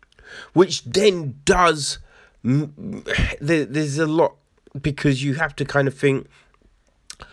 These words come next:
"All right, leaving the place when your face is covered in bites and all of this thing,"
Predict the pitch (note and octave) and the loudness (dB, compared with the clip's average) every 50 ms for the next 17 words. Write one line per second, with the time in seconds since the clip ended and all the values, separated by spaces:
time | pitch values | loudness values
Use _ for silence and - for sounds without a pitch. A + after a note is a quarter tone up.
0 | - - - - - _ _ _ - C#3+ D3 B2+ B2 - - A2+ A#2 B2 D3+ G3+ | -20 -20 -20 -20 -20 _ _ _ 2 4 4 4 0 -2 0 2 2 4 4 2
1 | B3 B3+ - C#4 C#4+ B3 G3 F#3+ - - - - - C#3 D3+ C#3+ A2 G2 G2+ - | 2 0 0 -2 -2 0 0 0 -2 -2 -8 -2 2 4 4 4 2 0 -6 -8
2 | - - G#2+ G#2+ A2+ A2+ A2 A2 G#2+ - - D3 D3 D3+ C#3 - C3+ A2 - - | -8 -4 -2 -2 0 0 0 -2 -2 -2 0 0 0 0 0 -4 -6 -6 -6 -4
3 | - A#2+ G#2+ A2 G#2 G2+ F2+ F2 - - - - C#3+ D3 C#3 A#2+ - - - - | -4 -2 -2 -2 -4 -6 -6 -8 -10 -6 0 2 4 4 2 0 -8 -14 -10 -6
4 | - - A2+ G#2+ G#2+ G#2+ G#2+ G#2 F#2+ E2+ - - G#2+ G2+ - _ _ - G#3+ B3 | -6 -4 -2 -2 -2 -2 -4 -4 -6 -6 -6 -6 -6 -6 -6 _ _ 0 4 4
5 | G#3 D3 B2 B2 D3+ G3 | 4 4 2 -4 -8 -10